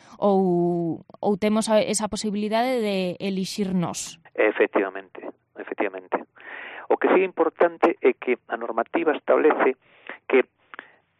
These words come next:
Speaker 2: a empresa que o faga, tanto sexa Negia como se é unha empresa externa, non nos pode cobrar nese momento. Nos ten que
Speaker 1: Ujú.
Speaker 2: indicar o custe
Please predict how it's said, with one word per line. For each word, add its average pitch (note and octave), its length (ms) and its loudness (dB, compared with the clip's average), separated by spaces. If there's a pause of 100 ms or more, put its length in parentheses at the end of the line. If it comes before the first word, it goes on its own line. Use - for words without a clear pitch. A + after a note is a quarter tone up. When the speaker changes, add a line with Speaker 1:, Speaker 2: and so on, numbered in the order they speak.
(120)
Speaker 2:
a - 80 2
empresa D3 400 0
que - 100 -2
o B2 60 2
faga, G#2 320 4
tanto A#2 320 -2
sexa - 480 0
Negia A#2+ 480 -4
como G#2+ 320 -6 (160)
se A#2+ 240 2
é - 40 -6 (360)
unha G#2+ 160 -6
empresa - 320 0
externa, F3+ 400 2 (480)
non D#3 320 -4
nos D3+ 240 -6
pode E3+ 320 6
cobrar C#3+ 320 2
nese D3+ 320 2
momento. A2+ 560 -4 (320)
Nos - 80 -10
ten G3 160 2
que - 80 -8
Speaker 1:
Ujú. G#3+ 80 -6
Speaker 2:
indicar A2+ 400 2
o G#2+ 160 2
custe - 560 0